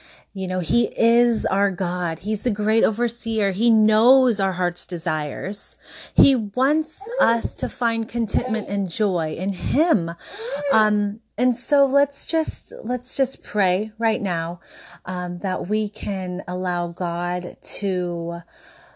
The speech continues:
be the Lord of our lives that we have claimed him to be. Sometimes we get so caught up in building our own lives that we forgot, you know, we forgot to include our own God, the one that we supposedly have given our lives away to.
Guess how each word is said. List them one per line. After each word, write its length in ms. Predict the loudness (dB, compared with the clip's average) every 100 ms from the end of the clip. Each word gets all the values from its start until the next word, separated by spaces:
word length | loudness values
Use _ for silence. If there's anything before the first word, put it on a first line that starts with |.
| -12 -10 2
be 320 | 4 6 6
the 160 | 6 4
Lord 800 | 2 0 2 2 2 0 -2 -8 _
of 140 | -6 -4
our 200 | -4 -4
lives 400 | -2 -2 -2 -4
that 140 | -8
we 80 | -6
have 220 | -8 -12
claimed 400 | -12 -6 -6 -6
him 180 | -8 -10
to 140 | -10 -14
be. 380 | -10 -8 -8 -10
Sometimes 440 | -8 -6 -2 -2 -2
we 80 |
get 140 | -4 -6
so 320 | 0 4 4
caught 320 | 4 2 4
up 180 | 4 2
in 180 | -4 0
building 440 | 0 2 2 2
our 160 | 0 -2
own 240 | -4 -4
lives 640 | -4 -2 2 0 -2 -10 -16 -20 -20 -6 6
that 200 | 6 8
we 180 | 4
forgot, 600 | 4 2 4 6 6 4 -2 -10 -8
you 180 | -2 2
know, 120 | 2
we 160 | 2 0
forgot 360 | 4 4 4
to 100 | 2
include 460 | 0 -2 0 2 6
our 180 | 6 6
own 340 | 2 2 -2
God, 580 | -2 -2 0 0 0 0
the 100 | 2
one 240 | 4 4
that 180 | 2 2
we 240 | 2 0
supposedly 600 | 0 0 2 0 -2 -2
have 240 | 2 4 6
given 220 | 6 6
our 140 | 2
lives 300 | 4 2 2
away 260 | 2 2 -2
to. 340 | -2 -2 -2